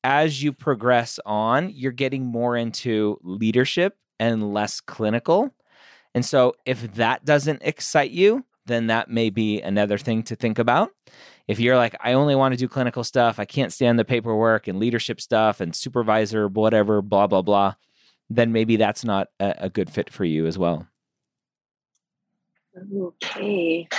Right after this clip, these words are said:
Speaker 2: I didn't even
Speaker 1: <laughs>
Speaker 2: think of that. 'Cause I was hoping that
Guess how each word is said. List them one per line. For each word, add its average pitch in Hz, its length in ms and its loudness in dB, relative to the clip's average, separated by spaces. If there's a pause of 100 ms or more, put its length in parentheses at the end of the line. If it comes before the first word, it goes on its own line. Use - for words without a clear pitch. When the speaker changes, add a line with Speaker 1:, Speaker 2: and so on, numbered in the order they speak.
(360)
Speaker 2:
I - 340 -2
didn't 185 240 4
even 175 340 2 (140)
Speaker 1:
<laughs> - 140 -20
Speaker 2:
think 196 160 6
of 170 140 2
that. 180 500 6 (160)
'Cause - 420 -6
I 208 100 8
was 214 180 6
hoping 202 380 6
that 175 300 4